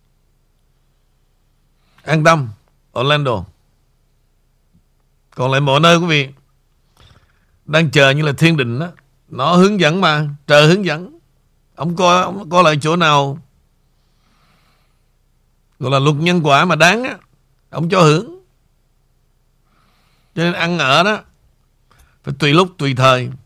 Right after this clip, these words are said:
Tụi bay coi chừng á. Luật nhân quả không có chừa ai cả. Tôi nói dữ vậy, tôi bẻ gai, quý vị. Chứ còn lệnh trời đó nha, là ông bẻ cổ tụi bay đó, chứ không là bẻ gai đâu.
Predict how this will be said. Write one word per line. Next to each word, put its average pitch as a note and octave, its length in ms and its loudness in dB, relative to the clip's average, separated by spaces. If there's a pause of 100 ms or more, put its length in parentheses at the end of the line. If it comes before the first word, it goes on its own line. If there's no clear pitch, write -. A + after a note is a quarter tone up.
(260)
Tụi A#2+ 120 -6
bay D3 220 0
coi D3+ 160 -4
chừng B2+ 240 -4
á. D3+ 100 -12 (880)
Luật B2 200 -6
nhân D3 300 -6
quả C#3+ 140 0
không D#3 120 -4
có F3 100 -6
chừa C#3 180 0
ai C#3+ 200 -2
cả. B2+ 240 -6 (2500)
Tôi D#3+ 120 -4
nói F3+ 220 0
dữ D3 80 2
vậy, E3+ 220 2
tôi E3 100 -4
bẻ D#3 200 2
gai, D#3+ 260 0
quý E3 60 -4
vị. C#3 260 -8 (2000)
Chứ F3 120 -8
còn C#3 220 -6 (640)
lệnh C#3 300 -4
trời D#3 300 4
đó E3 80 0
nha, F3 360 -6
là B2+ 140 -6
ông E3+ 200 -4
bẻ D#3+ 160 4
cổ E3+ 280 -2
tụi D#3+ 120 -6
bay D#3+ 140 -2
đó, F3+ 80 -10 (320)
chứ E3 80 -4
không F3 40 -2
là E3+ 60 -4
bẻ D3 160 -2
gai D#3+ 220 -2
đâu. D#3 240 -10